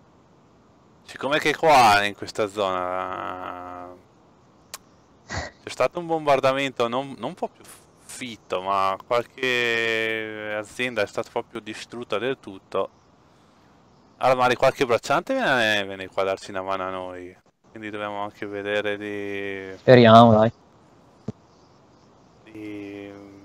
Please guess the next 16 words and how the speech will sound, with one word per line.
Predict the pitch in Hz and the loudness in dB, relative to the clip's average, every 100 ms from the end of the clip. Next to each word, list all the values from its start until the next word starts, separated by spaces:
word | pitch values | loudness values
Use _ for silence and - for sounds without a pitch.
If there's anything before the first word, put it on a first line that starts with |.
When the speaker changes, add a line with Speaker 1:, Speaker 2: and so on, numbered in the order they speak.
| 98 98 95 - _ _ _ _ _ _ _ _ _ _ _ - | -20 -20 -20 -20 _ _ _ _ _ _ _ _ _ _ _ -14
Speaker 1:
di | 110 | 0
dare | 113 131 | 2 4
lavoro, | 107 101 107 180 | 4 2 0 -4
perché | - 98 104 95 - _ _ _ _ _ _ _ _ _ _ _ _ _ _ _ _ _ _ _ _ _ _ _ _ - | -6 -8 -6 -6 -10 _ _ _ _ _ _ _ _ _ _ _ _ _ _ _ _ _ _ _ _ _ _ _ _ -6
lavoro | 104 202 | -4 -4
penso | - 110 - | -6 -14 -16
che | - | -16
ce | - - | -16 -14
ne | 92 | -14
sia, | - - 92 90 90 _ _ | -14 -12 -12 -12 -16 _ _
porca | - - 113 | -20 -20 -16
vacca. | - 71 - - _ _ _ | -14 -14 -20 -20 _ _ _
Speaker 2:
Sì, | - 117 117 117 | 2 8 8 8
sì, | - 113 | 6 4
sì, | - 117 110 | 6 6 4
certo. | - 113 - - | 6 4 4 -2